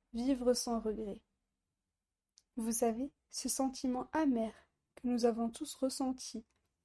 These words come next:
au moins une fois dans notre vie, lorsque nous nous demandons : «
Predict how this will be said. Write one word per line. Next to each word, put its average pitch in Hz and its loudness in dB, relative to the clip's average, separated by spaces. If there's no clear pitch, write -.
au 277 8
moins 254 4
une 311 10
fois 277 4
dans 220 2
notre 196 0
vie, 190 -6
lorsque 262 4
nous 247 4
nous 240 6
demandons : « 233 4